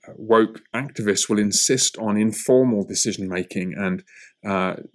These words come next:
simply making decisions by public vote rather than secret ballot, um, uh, in order to, uh, put themselves in a position where it's easier to manipulate and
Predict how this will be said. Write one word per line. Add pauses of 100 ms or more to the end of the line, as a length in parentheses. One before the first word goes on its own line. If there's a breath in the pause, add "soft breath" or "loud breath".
(300)
simply (360)
making
decisions
by
public
vote
rather
than
secret
ballot, (400 loud breath)
um, (340)
uh, (180)
in
order
to, (500 soft breath)
uh, (240)
put
themselves
in
a
position
where
it's
easier
to
manipulate
and